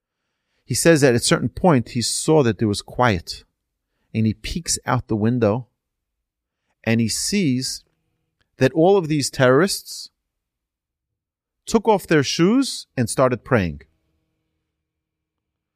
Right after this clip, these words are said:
So he asked, inquiring after the story, he inquired, "Why did they take off their shoes? They pray with their shoes on usually." He says they take off their shoes when they see supernatural things.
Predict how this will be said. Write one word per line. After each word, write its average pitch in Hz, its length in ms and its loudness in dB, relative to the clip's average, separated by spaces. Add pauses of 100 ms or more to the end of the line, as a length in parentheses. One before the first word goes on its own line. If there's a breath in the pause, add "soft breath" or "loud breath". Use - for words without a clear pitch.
(420)
So 165 280 -6
he 156 120 0
asked, 180 540 -2 (640)
inquiring 139 840 0 (100)
after 143 400 0
the 123 80 -8
story, 135 560 -2 (720)
he 135 120 2
inquired, 127 680 0 (720)
"Why 127 280 0
did 160 120 0
they 139 80 0
take - 200 -2
off 156 140 0
their 139 140 -2
shoes? 120 460 -6
They 117 120 0
pray 135 240 2
with 135 160 2
their 131 140 -2
shoes 135 260 -2
on 156 160 2
usually." 92 420 -6 (760 soft breath)
He - 80 -12
says 117 160 -2
they 110 120 2
take 165 360 0
off 175 180 0
their 131 140 0
shoes 156 420 -2
when 131 160 -2
they 113 120 0
see - 280 -4
supernatural 123 800 -2
things. - 480 -10